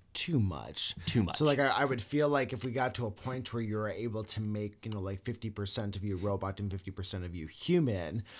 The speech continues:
Speaker 1: like, I almost feel like at that point your body would start rejecting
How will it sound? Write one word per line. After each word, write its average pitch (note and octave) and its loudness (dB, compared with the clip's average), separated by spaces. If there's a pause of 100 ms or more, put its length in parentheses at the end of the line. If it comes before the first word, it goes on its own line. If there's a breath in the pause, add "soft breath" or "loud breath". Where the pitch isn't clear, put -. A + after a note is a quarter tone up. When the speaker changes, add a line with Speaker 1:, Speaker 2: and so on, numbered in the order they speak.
(140)
Speaker 1:
like, A#2 -2
I A2+ 0
almost B2+ 0
feel C3 0
like A2+ 0
at G#2+ -4 (100)
that A#2 4
point F#2+ -6
your G#2 -2
body G#2 -2
would G2 -4
start F#2+ -6
rejecting G2+ -2